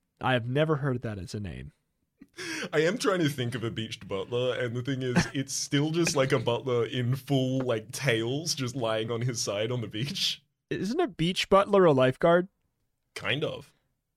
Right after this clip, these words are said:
Speaker 1: As
Speaker 2: Are
Speaker 1: beach
Speaker 2: butlers, uh,
Speaker 1: <laughs>
Speaker 2: are butlers bound to save you in any way?
Speaker 1: I mean,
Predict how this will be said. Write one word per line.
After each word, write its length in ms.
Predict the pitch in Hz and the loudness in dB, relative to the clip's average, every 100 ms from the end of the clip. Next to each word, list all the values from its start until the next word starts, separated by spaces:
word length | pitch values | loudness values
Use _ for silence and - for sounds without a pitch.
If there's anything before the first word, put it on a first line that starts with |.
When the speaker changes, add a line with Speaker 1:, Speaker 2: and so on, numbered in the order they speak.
| _ - 180 | _ -2 2
Speaker 1:
As 160 | 190 | 6
Speaker 2:
Are 120 | 127 131 | 6 6
Speaker 1:
beach 80 | |
Speaker 2:
butlers, 520 | 131 - 180 175 143 - | 4 4 2 2 0 0
uh, 760 | 147 135 127 - - 392 381 | 6 8 8 6 4 2 2
Speaker 1:
<laughs> 40 | 139 | 2
Speaker 2:
are 80 | |
butlers 360 | 131 156 180 180 | 4 2 0 -2
bound 360 | 131 120 135 139 | 2 4 4 2
to 80 | |
save 360 | 120 110 101 113 | 0 -2 -2 -4
you 300 | 160 202 220 156 | -6 -8 -4 2
in 140 | 151 | 4
any 180 | 151 165 | 4 2
way? 240 | 160 185 - - _ _ _ _ _ _ | 0 -2 -6 -14 _ _ _ _ _ _
Speaker 1:
I 120 | 165 170 | 0 2
mean, 400 | 160 143 131 | 4 2 -2